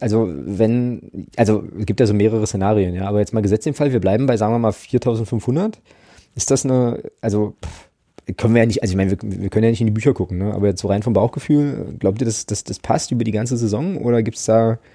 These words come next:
also kommen wir dann möglicherweise in die Situation, dass wir so im, im, im März anfangen, unsere Sparstrümpfe zu plündern und den Verein zu unterstützen?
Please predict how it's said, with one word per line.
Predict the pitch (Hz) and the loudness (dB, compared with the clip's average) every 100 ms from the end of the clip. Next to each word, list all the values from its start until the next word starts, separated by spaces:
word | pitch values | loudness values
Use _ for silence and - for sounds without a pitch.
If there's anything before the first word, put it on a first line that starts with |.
| _ - _ - | _ -20 _ -6
also | 101 | -4
kommen | 107 113 | 0 2
wir | |
dann | 113 | 4
möglicherweise | 107 107 - 113 117 | 2 2 2 4 4
in | 107 | 4
die | |
Situation, | 107 107 110 - 117 | 0 2 0 2 0
dass | 113 113 | 0 -2
wir | |
so | 107 107 | -2 0
im, | 107 107 - | 0 -2 -2
im, | 104 101 | -4 -4
im | 104 | 0
März | 101 110 - | 2 2 2
anfangen, | 110 107 113 | -2 0 0
unsere | 107 101 | 2 -2
Sparstrümpfe | 101 107 101 110 98 | 0 0 0 0 -2
zu | 95 | -4
plündern | - 110 107 104 | -2 0 2 0
und | 98 | -2
den | 101 | -2
Verein | 95 - 107 | 0 -2 0
zu | 107 | 0
unterstützen? | 92 - 98 - | -2 -4 -6 -8